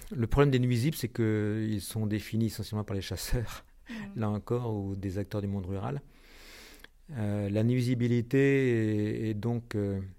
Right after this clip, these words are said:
Speaker 1: normalement définie, enfin ce qu'on appelle maintenant les espèces susceptibles d'occasionner des dégâts, hein, les ésodes, c'est défini selon justement les dégâts, l'importance des dégâts qu'on peut, euh,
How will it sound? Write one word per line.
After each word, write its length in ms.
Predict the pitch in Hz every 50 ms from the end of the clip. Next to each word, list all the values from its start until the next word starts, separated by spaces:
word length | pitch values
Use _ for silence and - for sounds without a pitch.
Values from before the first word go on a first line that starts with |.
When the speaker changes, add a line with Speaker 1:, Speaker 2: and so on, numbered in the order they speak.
| - - -
Speaker 1:
normalement 760 | 165 147 127 110 107 110 110 104 110 110 113 110 117 123 120
définie, 580 | 110 117 110 - - 117 113 120 127 135 143 143
enfin 240 | - - 107 101
ce 60 | 95 -
qu'on 100 | - 104
appelle 220 | 104 - 107 98
maintenant 360 | 98 101 101 - - 113 110
les 480 | 101 95 95 92 90 87 87 87 85 92
espèces 320 | 98 92 - - 113 107 -
susceptibles 400 | - - 95 - - - 101 98
d'occasionner 360 | 98 - 98 92 98 98 95
des 140 | 90 90 82
dégâts, 220 | 98 98 92 120
hein, 260 | 127 127 113 104 98
les 180 | 90 95 87 95
ésodes, 380 | 101 95 104 117 - 123 110 - - - - - - - - - -
c'est 120 | - -
défini 380 | 107 113 107 - - - 131 135
selon 260 | 120 - 110 113 120
justement 520 | 110 101 117 117 117 135 120 113 113 104 98
les 180 | 104 101 104 107
dégâts, 480 | 95 110 110 104 113 117 120 131 139 151 156 - - - -
l'importance 480 | 107 107 117 117 - 120 110 127 113 98
des 80 | 95
dégâts 280 | 101 107 104 104 123 127
qu'on 180 | - - 107 92
peut, 420 | - 113 110 104 104 101 95 98
euh, 60 | 95